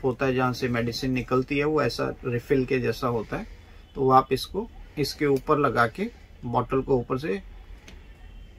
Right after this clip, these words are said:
push कर सकते हैं। जैसे ही आप push करेंगे, puff जो है patient को चला जाएगा। तो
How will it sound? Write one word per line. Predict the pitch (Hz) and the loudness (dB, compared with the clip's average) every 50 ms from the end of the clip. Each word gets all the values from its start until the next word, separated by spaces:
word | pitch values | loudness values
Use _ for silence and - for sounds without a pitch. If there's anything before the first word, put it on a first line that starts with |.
| - - - | -6 2 4
push | 165 147 - | 4 4 4
कर | - - 127 110 | 2 -2 -2 -2
सकते | - - 113 101 - - 120 | -2 -4 -6 -6 -6 -6 -4
हैं। | 117 117 | -2 0
जैसे | 123 120 120 - 139 | 0 0 0 0 0
ही | 139 139 | 0 0
आप | 135 127 - | 0 0 0
push | - 143 131 - | 0 -2 0 -2
करेंगे, | - - 139 135 139 147 156 165 180 - - - - - - - - - - - - - - - - - - - - - - - - - - - | -2 -2 0 0 0 0 -2 -4 -4 -8 -12 -18 -18 -16 -14 -12 -12 -12 -12 -14 -18 -20 -20 -20 -20 -20 -20 -20 -20 -20 -20 -20 -20 -20 -2 4
puff | - 151 143 - - - | 4 4 4 4 0 -4
जो | - 135 120 | -2 0 0
है | 113 127 151 | 0 -2 -4
patient | - - 123 110 - - 120 117 120 | -4 -4 -6 -4 -4 -6 -6 -6 -6
को | - 185 | -6 -6
चला | - - 156 120 104 | -4 0 0 0 0
जाएगा। | 98 101 78 - - - - - - - - - - - - - - - | 0 -4 -6 -10 -12 -12 -14 -14 -14 -14 -16 -16 -16 -16 -16 -16 -12 -10
तो | - 131 | -8 -8